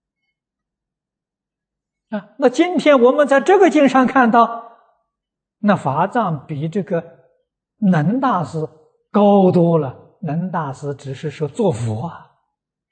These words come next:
他要度胜无数诸佛。我不但要做佛，我要把所有诸佛，我要超过他。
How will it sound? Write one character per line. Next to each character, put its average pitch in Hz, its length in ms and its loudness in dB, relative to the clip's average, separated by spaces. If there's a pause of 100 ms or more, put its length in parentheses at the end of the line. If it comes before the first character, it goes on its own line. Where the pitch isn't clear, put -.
(720)
他 151 260 0
要 131 460 -10
度 277 380 0
胜 180 640 -4
无 185 360 -2
数 196 380 -10
诸 165 160 -4
佛。 131 180 -12 (920)
我 170 180 -8
不 247 140 -2
但 208 160 -2
要 190 120 -2
做 175 200 -2
佛， 131 260 -16 (220)
我 165 240 -4
要 208 160 -2
把 147 180 -6
所 233 300 -4
有 226 160 0
诸 190 240 -4
佛， 139 160 -8
我 143 100 -8
要 143 40 -12
超 196 180 0
过 165 180 -6
他。 139 180 -12